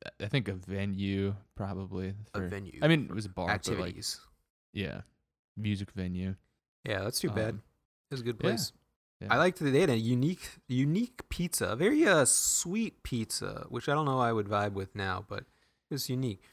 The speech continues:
Speaker 2: They didn't have a milk on the menu though, so it didn't. <laughs>
Speaker 1: You would not probably wanna drink the, the
Speaker 2: Who
Speaker 1: whatever milk the mill had.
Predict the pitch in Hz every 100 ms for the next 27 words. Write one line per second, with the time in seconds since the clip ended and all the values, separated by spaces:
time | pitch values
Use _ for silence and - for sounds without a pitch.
0 | _ _ - 143 185 262 165 175 165 139
1 | 107 113 127 - 98 95 95 92 92 95
2 | 92 104 - 104 98 98 95 101 95 -
3 | - - - - - - - - 165 208
4 | 196 185 180 180 156 156 147 135 131 127
5 | 120 131 131 - - 120 117 117 123 120
6 | 113 117 110 120 120 113 110 107 104 101
7 | 101 90 85 92